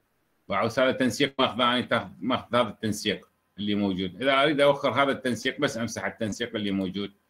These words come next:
يرجع لي شلون كانت الكتابة اللي موجودة. هذا هسه لحد الآن كملنا إحنا مشكلة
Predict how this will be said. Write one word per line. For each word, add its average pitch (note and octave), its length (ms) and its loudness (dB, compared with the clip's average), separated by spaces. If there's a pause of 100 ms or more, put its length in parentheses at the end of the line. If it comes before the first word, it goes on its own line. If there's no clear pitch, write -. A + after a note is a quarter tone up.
(180)
يرجع A#2 320 0
لي A#2 200 2
شلون A2 260 -2
كانت F#2 340 -2
الكتابة F2+ 580 -4 (260)
اللي G2 140 -2
موجودة. E2 460 -4 (1200)
هذا F3 200 10
هسه D#3 160 2
لحد D#3 220 2
الآن D#3+ 140 6
كملنا D3+ 380 2
إحنا C#3 200 0
مشكلة C3+ 560 -2